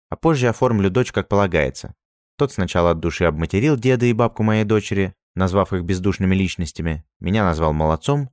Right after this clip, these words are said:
после чего обещал во всём поспособствовать и сказал, что они с женой ждут. Так что мы с дочуркой покатили в Канзас. Кстати, я изменил дочке причёску. В одной из парикмахерских ей сделали каре, так что я и сам с трудом её теперь узнавал.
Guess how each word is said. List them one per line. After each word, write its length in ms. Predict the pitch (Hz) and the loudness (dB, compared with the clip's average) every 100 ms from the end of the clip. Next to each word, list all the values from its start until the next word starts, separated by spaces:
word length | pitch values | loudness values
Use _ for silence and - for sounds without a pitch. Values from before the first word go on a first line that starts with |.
| _ | _
после 240 | 98 95 | -6 -4
чего 260 | 85 - 98 | -4 0 2
обещал 380 | 82 82 87 80 | 2 0 -2 0
во 100 | 80 | -2
всём 180 | - 80 | -2 -4
поспособствовать 680 | 78 85 - 143 - 113 | -4 -4 -2 -2 -4 -8
и 100 | - | -6
сказал, 320 | - 90 101 104 | -4 0 0 0
что 140 | - | 0
они 180 | 90 98 | -2 -2
с 20 | |
женой 280 | 87 90 90 | -2 -4 -4
ждут. 340 | 73 78 69 - _ _ _ - | -6 -8 -8 -14 _ _ _ -4
Так 160 | 87 | -4
что 160 | - 92 | 0 0
мы 120 | 143 | 2
с 40 | 135 | 2
дочуркой 460 | 127 - 123 - | 0 0 -2 -2
покатили 480 | 101 - 80 - 101 | -4 -4 -4 0 0
в 80 | 90 | 0
Канзас. 540 | 87 82 78 76 - - _ _ _ _ _ | -2 -2 0 -2 -4 -18 _ _ _ _ _
Кстати, 360 | - - 101 | -8 -4 -2
я 180 | 92 98 | 2 2
изменил 320 | 98 120 123 | 2 2 2
дочке 260 | 107 101 - | 2 0 -2
причёску. 600 | - 120 95 80 - - _ | -4 -2 -2 -2 -4 -14 _
В 120 | - | -4
одной 220 | 85 87 85 | -2 0 -2
из 60 | |
парикмахерских 720 | - 87 - 82 - - 85 95 | 0 -2 -2 -2 -2 -4 -4 -2
ей 80 | |
сделали 360 | 87 92 87 85 | 0 2 2 2
каре, 400 | - 101 85 80 _ _ | 0 0 0 -4 _ _
так 160 | - - | -6 -4
что 120 | - | -2
я 160 | 104 113 | 0 0
и 40 | |
сам 200 | - 104 | 0 -2
с 60 | - | -2
трудом 300 | 82 82 82 | -4 -2 0
её 140 | 80 | -2
теперь 280 | - 80 78 | -4 -4 -2
узнавал. 480 | 76 92 82 67 | 0 2 2 0